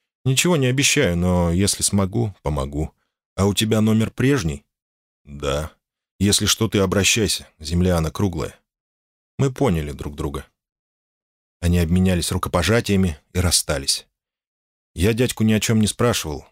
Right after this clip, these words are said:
Будет нужно, сам скажет, с кем мы пересеклись. Однако он промолчал,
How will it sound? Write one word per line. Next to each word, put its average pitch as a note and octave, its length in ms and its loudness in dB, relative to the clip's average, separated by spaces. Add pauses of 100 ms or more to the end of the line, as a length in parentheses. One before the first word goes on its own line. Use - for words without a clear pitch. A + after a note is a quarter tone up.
(160)
Будет G2+ 320 -2
нужно, A#2+ 280 2
сам A2+ 240 0
скажет, - 420 -2
с - 120 -4
кем E2+ 220 0
мы D#2 160 -4
пересеклись. - 680 -4 (400)
Однако G#2 420 0
он G2 200 0
промолчал, G2 720 0